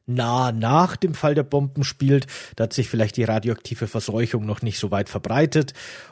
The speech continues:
Und, äh, auch in Fallout New Vegas oder so sehen wir Gebiete, wo so ein paar Tannen noch rumstehen an den Gebergspitzen und so.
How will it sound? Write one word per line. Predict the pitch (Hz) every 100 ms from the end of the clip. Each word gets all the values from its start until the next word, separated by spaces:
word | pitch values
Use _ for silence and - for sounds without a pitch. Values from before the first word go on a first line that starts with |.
| _
Und, | 147 143 139 -
äh, | 131
auch | 123 123 - 151 196
in |
Fallout | 170 175 170 170
New | 160 135
Vegas | 123 156 147 120
oder | 117 104
so | 98 104
sehen | 120 127 117
wir | 123
Gebiete, | 113 117 - 135 135 139 117
wo | 117
so | - 123
ein | 117
paar | 107 110
Tannen | - 120 117 110
noch | 101 -
rumstehen | 113 104 113 - 98 95 87
an | 90
den | 98
Gebergspitzen | 98 95 104 95 - - 104 - - 90
und | 92
so. | 95 117